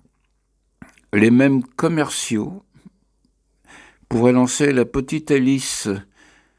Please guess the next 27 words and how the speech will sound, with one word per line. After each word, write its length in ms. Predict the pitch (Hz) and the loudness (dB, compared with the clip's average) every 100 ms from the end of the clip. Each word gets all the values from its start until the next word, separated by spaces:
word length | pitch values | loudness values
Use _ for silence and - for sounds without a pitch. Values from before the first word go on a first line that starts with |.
| _ _ _ _ | _ _ _ _
éolienne 640 | 120 117 117 120 120 120 117 | 2 4 4 4 4 4 2
multicolore. 920 | 120 113 120 120 117 117 104 90 - - _ _ _ _ _ _ _ _ _ _ _ _ - | 0 -2 -4 -2 0 0 -4 -8 -10 -18 _ _ _ _ _ _ _ _ _ _ _ _ -6
Euh, 140 | 98 | -2
vous 60 | 92 | -2
savez, 240 | 101 104 123 | 0 2 2
les 100 | 104 | 0
trucs 240 | - 87 | -4 -2
de 100 | 87 | 0
gamins, 440 | 87 85 87 85 | 0 -2 -2 -2
là, 100 | 73 | -6
qui, 240 | 78 76 71 67 - - - | -8 -8 -8 -10 -12 -14 -10
avec 240 | 76 71 | -8 -4
le 80 | 82 | -2
vent, 300 | 71 85 85 | 0 0 -2
ça 160 | - 71 | -4 -8
tourne 320 | 101 92 87 | -4 -4 -4
et 80 | 82 | -6
tout. 180 | 64 135 _ _ _ - _ - | -10 -12 _ _ _ -20 _ -6
Alors, 220 | 101 - | -4 -4
on 140 | 110 117 | -4 -2
se 160 | - | 2
la 80 | 123 | 2
mettrait 320 | 127 127 135 | 2 0 -2
dans 100 | 127 | 0
le 60 | 113 | -2
fondement 640 | - 123 123 135 170 165 | -2 -2 0 -2 -2 -4
et, 340 | 117 92 101 | -4 -4 -6